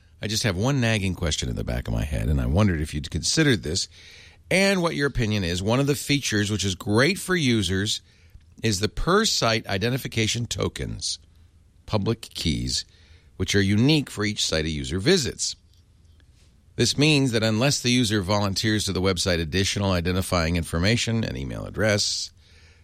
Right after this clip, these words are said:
let's say, one site, as an example, Audi dot com, cannot match up the user identity from another site, say Porsche dot com.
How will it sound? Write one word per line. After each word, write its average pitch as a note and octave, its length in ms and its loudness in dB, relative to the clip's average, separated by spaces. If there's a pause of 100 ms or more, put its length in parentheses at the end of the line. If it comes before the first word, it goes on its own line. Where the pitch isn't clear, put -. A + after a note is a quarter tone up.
(200)
let's - 200 -4
say, F#2+ 400 2 (880)
one E2+ 220 0
site, F2 600 0 (960)
as B1+ 200 -4
an D2+ 80 0
example, D#2 440 -2
Audi F2 280 2
dot D2+ 240 0
com, D#2+ 260 0
cannot G2 300 0
match G#2 340 0
up G#2 100 -2
the G2 100 -2
user F#2+ 240 0
identity F#2+ 320 0
from G#2+ 160 -4
another C#3 260 2
site, F#2 360 -2 (360)
say - 180 0
Porsche - 460 -2
dot A1 240 -6
com. - 340 -6